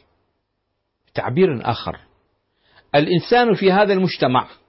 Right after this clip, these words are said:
لا يعمل من أجل نفسه فقط، لا يهتم فقط بمصالحه،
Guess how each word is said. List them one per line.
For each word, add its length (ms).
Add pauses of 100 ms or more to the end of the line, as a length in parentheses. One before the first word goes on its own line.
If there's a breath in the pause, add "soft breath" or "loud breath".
(680)
لا 200
يعمل 440
من 100
أجل 300
نفسه 380
فقط، 340 (1800)
لا 240
يهتم 540
فقط 380
بمصالحه، 840